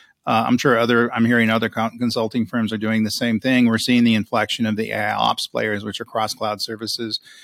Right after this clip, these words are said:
Anything that's cross-cloud now is a pretty hot technology, and it's gonna be moving forward, and those are really what we're building the Meta Cloud out of.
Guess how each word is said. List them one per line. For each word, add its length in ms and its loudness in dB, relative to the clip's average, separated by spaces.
Anything 360 6
that's 180 4
cross-cloud 580 2
now 220 2
is 100 -2
a 60 -6
pretty 220 -4
hot 260 -2
technology, 720 -4
and 100 -2
it's 120 -6
gonna 180 -2
be 140 0
moving 340 0
forward, 320 2
and 100 2
those 160 -2
are 60 -10
really 220 0
what 160 -2
we're 100 -2
building 320 0
the 80 2
Meta 180 -2
Cloud 300 -4
out 180 -2
of. 160 -2